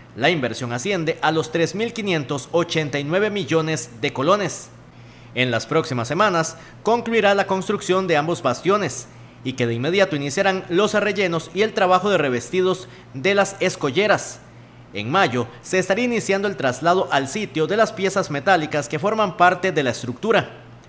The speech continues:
El puente contará con bastiones de concreto reforzado tipo pared de doce metros de alto por ocho punto ocho metros de ancho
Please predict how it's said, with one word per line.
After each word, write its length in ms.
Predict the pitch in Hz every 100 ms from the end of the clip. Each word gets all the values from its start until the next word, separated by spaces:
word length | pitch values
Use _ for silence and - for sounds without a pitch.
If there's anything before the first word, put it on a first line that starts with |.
| - - - - - - -
El 160 | 117 113
puente 320 | 180 185 160
contará 380 | 139 123 147 175
con 140 | 165
bastiones 520 | 131 123 190 165 147
de 100 | -
concreto 460 | 196 196 165 185 175
reforzado 540 | 143 131 127 175 180
tipo 260 | 175 139 151
pared 280 | 165 180 202 - - -
de 140 | 131 175
doce 280 | 226 208
metros 400 | 151 175 175 139
de 100 | 131
alto 300 | 165 170 156
por 220 | 123 151 -
ocho 360 | 202 220 190
punto 580 | - 185 208 196 196 -
ocho 380 | - 202 196 185
metros 380 | 151 160 160 127
de 100 | 131
ancho 320 | 180 202 160